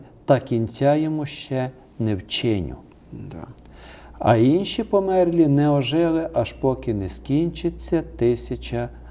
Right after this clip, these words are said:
Speaker 1: років. Це перше воскресіння. Тобто пройде тисяча років.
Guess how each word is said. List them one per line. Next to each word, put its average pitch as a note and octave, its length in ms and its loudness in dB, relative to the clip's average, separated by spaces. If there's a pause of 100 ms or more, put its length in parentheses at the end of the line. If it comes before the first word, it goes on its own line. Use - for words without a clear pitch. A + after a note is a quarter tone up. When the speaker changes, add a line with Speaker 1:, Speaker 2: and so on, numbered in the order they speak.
(120)
Speaker 1:
років. G2+ 560 -2 (360)
Це A2 300 0 (320)
перше C#3+ 640 0 (240)
воскресіння. E2 1000 -6 (2250)
Тобто D3+ 640 2 (920)
пройде C#3 360 4
тисяча A2 560 -4
років. F#2 400 -8